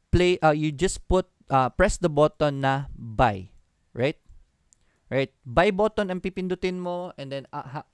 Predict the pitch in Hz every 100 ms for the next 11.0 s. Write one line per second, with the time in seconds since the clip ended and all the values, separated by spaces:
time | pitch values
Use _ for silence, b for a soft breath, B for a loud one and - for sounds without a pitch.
0 | - 160 170 - 170 165 - 147 147 151
1 | 143 151 147 147 143 147 151 147 143 147
2 | b b b 143 147 147 143 139 123 _
3 | _ _ - 131 156 165 143 139 143 156
4 | 175 180 170 117 120 123 123 127 127 127
5 | - 190 139 107 104 113 110 113 - -
6 | 123 120 - - 123 143 151 156 156 131
7 | 123 - 170 - 240 202 180 156 160 139
8 | 143 - 143 143 139 b b b 135 131
9 | 127 _ - 180 170 160 - 127 - -
10 | 127 117 - 160 151 147 120 117 110 107